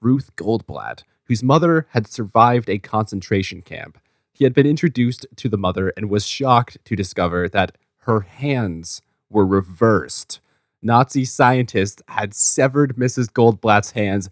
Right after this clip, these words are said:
switched them around, and sewn them on again so that if she put her hands on out, palms down, her thumbs were on the outside of her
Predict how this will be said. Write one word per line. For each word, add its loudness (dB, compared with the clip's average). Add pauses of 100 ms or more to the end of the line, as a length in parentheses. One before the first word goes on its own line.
(160)
switched 2
them 6
around, 6
and 2
sewn 2
them 4
on 8
again 0
so 2
that 8
if 6
she 2
put 6
her 8
hands 4
on 4 (140)
out, 4 (120)
palms 4
down, 6
her -2
thumbs 4
were 4
on 4
the -4
outside 4
of 2
her -4